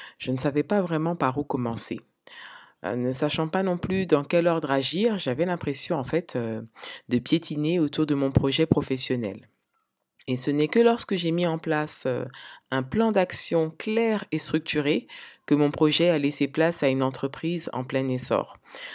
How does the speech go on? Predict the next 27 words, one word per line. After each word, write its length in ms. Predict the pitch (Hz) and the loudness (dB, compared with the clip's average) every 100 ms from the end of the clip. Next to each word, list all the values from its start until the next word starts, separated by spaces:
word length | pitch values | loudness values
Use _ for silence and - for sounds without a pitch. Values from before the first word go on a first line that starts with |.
| - - | -4 0
Donc 120 | 131 | 6
pour 140 | 196 | 6
vous 180 | 214 240 | 6 6
aider, 180 | 240 196 | 4 6
et 220 | 208 170 | 6 4
si 160 | 165 180 | 2 2
cela 300 | 208 202 202 | 4 4 4
peut, 640 | - 170 156 143 131 120 - 135 | 2 4 4 2 0 -4 -6 0
peut 80 | 147 | 2
vous 200 | 139 160 | 4 2
éviter 320 | 165 160 180 | 2 4 4
un 100 | 135 | 4
faux 160 | - 156 | 2 2
départ, 500 | 143 143 147 185 - - - - | 2 2 2 0 -6 -18 -16 -6
je 140 | - | -4
vous 200 | 127 135 | 0 2
invite, 360 | 160 190 220 - | 2 0 -4 0
euh, 360 | 147 131 127 127 | 0 2 0 0
à 100 | 127 | -2
suivre 520 | - - 175 - 107 | -2 -2 -4 0 0
pas 320 | - 202 202 | 2 2 2
à 80 | 160 | 0
pas 320 | - 143 170 | 0 0 0
les 140 | 147 123 | -2 -4
sept 280 | - 202 165 | -2 -2 -2
étapes 300 | - 143 - | -4 -6 -6
clés 320 | 135 151 | -4 -4